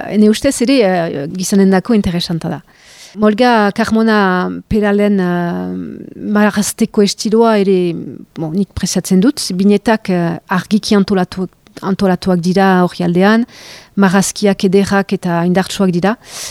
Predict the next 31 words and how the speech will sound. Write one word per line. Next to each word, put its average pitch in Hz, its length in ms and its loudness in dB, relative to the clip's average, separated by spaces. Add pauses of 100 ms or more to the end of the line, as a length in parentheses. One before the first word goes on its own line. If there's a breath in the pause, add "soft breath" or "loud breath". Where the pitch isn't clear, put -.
(280 loud breath)
eta 185 420 2
kolore 196 400 2
paletak 208 640 -2
gorri 185 440 0
eta 165 720 -2
marroi 180 520 -2
anitzekin 202 600 2
berotasuna 190 840 2
ematen 175 400 2
du, 175 200 2
eh. 170 180 -4 (380)
Eta 208 500 -2
aipatu 208 320 -2
behar 190 240 0
da, 214 160 0
ere, 220 260 2
eh, 185 460 0
Uxue 208 640 2
Alberdik 196 800 -2
hitzaurrea 202 920 0
idatzi 202 380 0
duela, 185 280 0 (160)
eta 180 500 -2
testu 196 380 -2
horren, 190 260 4
eh, 165 360 2
irakurtzea 190 600 -2
ez 185 140 0
dela 185 320 2
antzi 185 360 2
behar. - 340 -6